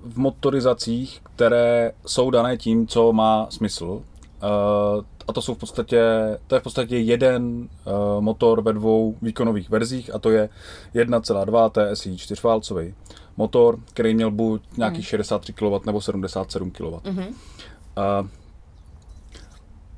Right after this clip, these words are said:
Speaker 1: pak se to dělalo ještě v jedna čtyřce, eh, dělal se do toho i nějaký litrový motor, ten vůbec jako neřešme, těch je strašně málo a asi to není nic, co bychom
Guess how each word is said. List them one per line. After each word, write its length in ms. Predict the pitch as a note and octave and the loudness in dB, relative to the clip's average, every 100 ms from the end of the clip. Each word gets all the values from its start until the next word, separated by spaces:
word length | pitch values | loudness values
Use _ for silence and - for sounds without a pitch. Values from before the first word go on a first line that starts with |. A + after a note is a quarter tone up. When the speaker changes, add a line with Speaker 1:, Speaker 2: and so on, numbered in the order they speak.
| - | -10
Speaker 1:
pak 140 | C3+ - | -6 -2
se 80 | D#3 | -2
to 100 | D3 | 0
dělalo 220 | C3+ C3+ | 2 2
ještě 200 | B2+ C3+ | 0 -2
v 40 | |
jedna 200 | C3 G#2 | -2 -2
čtyřce, 600 | - A#2+ - D3 C#3 C#3 - - - - A2 G#2+ | -4 -8 -2 0 0 -4 -12 -20 -20 -8 -2 0
eh, 40 | G#2+ | 0
dělal 260 | A2+ A#2+ | 0 0
se 140 | A#2 B2 | 0 -2
do 80 | A2+ | 0
toho 180 | A#2+ | 0
i 40 | A#2 | 0
nějaký 240 | A2+ B2 | 0 -2
litrový 340 | F#2+ - A2+ A2+ | -4 0 0 0
motor, 360 | G#2+ A2+ G#2+ | 0 0 -2
ten 180 | - G#2 | -2 -4
vůbec 260 | G#2+ A2 G#2+ | -2 -2 -4
jako 180 | - | -6
neřešme, 380 | F#2 F2+ G#2+ A2 | -6 -6 -6 -8
těch 100 | G2+ | -6
je 80 | A2 | -10
strašně 300 | - G2+ - | -10 -8 -4
málo 400 | G2 F2+ G2+ G#2 | -2 0 2 2
a 100 | G2+ | 2
asi 200 | F#2+ - | -2 -6
to 100 | G#2 | -6
není 180 | G#2 G2 | -4 -2
nic, 200 | G2 G2 | -4 -6
co 100 | - | -8
bychom 440 | G2+ - G#2 G2+ | -6 -4 -2 -2